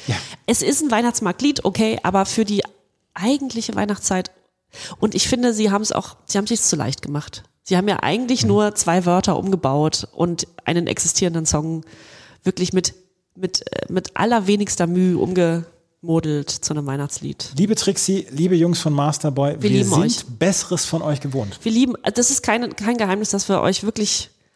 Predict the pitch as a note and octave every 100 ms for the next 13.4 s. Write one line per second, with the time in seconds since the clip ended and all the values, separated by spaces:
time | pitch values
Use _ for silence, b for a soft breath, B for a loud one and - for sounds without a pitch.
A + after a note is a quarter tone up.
0 | _ _ _ _ _ _ _ _ - -
1 | B3 - G#2 B2+ B2 A#2+ - - B2+ G3
2 | - _ _ _ C#3 C#3 C#3+ D#3 E3+ -
3 | D3 C3+ C3+ - - G#2 - - E2+ -
4 | _ _ _ _ _ _ - C3+ - B2
5 | A#2+ G#2+ F#2 - - F#3 - A#3 - -
6 | - - - B3 C4 - C4+ C#4+ D4+ D#4+
7 | A3 A3+ B3 A3 A#3+ G3 G#3 - A#3 -
8 | G#3 G#3 F#3+ F3+ F#3+ E3 D#3+ - - A#3+
9 | - F#3+ - - - F3+ F3+ - A#3+ G#3+
10 | - - A#3+ A3 F3+ G3+ - - - D#3+
11 | D#3+ D#3+ - - - G3 G3 - C4 C#4
12 | C4 - - - C#4+ - A#3 A#3 B3 A#3
13 | A#3+ A#3 A#3